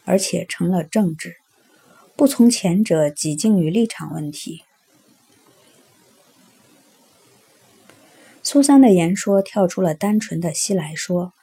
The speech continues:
他以全球同源做阶段中逐渐变化的根基。这是一个长程，这是一个长程文明决定论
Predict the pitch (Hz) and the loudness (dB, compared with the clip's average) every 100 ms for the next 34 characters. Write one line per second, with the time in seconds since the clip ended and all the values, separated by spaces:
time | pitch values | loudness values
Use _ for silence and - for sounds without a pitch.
0 | _ _ _ _ _ _ - 277 196 180 | _ _ _ _ _ _ 4 6 6 4
1 | 196 220 208 202 - 170 196 202 165 160 | 0 0 0 -2 -2 -2 0 0 0 -2
2 | 175 180 190 156 - 226 226 214 175 165 | -6 -4 -2 -2 -2 -2 0 2 0 -4
3 | 214 _ _ _ - 190 190 226 _ - | -12 _ _ _ -4 -4 -4 -10 _ -20
4 | _ _ - 175 190 254 233 170 165 247 | _ _ -4 -2 0 2 2 0 -2 0
5 | 208 180 180 165 - 185 190 185 190 185 | 0 0 -4 -6 -6 -2 -2 -2 -2 -4
6 | 202 - _ _ _ _ _ - - - | -4 -14 _ _ _ _ _ -20 -20 -20
7 | - _ - 262 220 208 202 185 - 175 | -20 _ 4 4 4 4 4 2 -2 -4
8 | 170 214 277 - _ _ _ - - 175 | -2 -2 -4 -14 _ _ _ -12 -6 -2
9 | 175 196 - _ _ _ - - 269 233 | -2 -4 -10 _ _ _ -18 0 2 4
10 | 208 185 - 208 247 196 190 180 185 165 | 4 2 0 0 0 0 0 0 0 -2
11 | 160 151 156 175 151 156 147 | -4 -6 -4 -4 -6 -8 -10